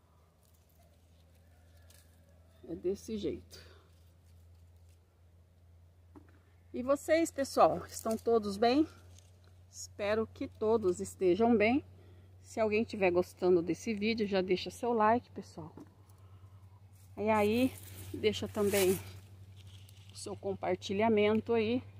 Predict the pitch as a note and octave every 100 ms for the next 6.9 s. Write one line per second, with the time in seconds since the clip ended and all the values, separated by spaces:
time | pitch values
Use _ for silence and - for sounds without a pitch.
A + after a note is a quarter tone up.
0 | - - G#3 G3+ A3 A#3 G#3+ G3 A3 G#3
1 | G3 F#3+ F3 F3 G#3 - - - - -
2 | - - - - - - - - - -
3 | A3 B3+ - G3 F#3 - - - - -
4 | - A3+ A3 - F#3+ A#3 G#3+ F#3+ E3 D#3
5 | F#3+ E3+ - E3+ E3+ - F#3 E3+ D#3 -
6 | - - A3 G3+ A#3 E4 - - C#3